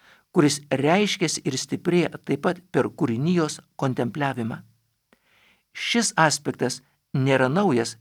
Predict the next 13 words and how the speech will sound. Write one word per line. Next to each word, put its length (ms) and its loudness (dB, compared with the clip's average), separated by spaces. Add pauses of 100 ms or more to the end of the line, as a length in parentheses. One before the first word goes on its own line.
(100)
krikščioniškoje 960 0
filosofijoje 960 -2 (300)
ir 200 0 (140)
teologinėje 880 0
tradicijoje, 800 -4 (800)
kur 140 4
gamtos 540 2
tyrimų 400 2
tikslas 480 -2
buvo 260 2
parodyti 720 0
Dievo 420 -2
pėdsakus, 680 -6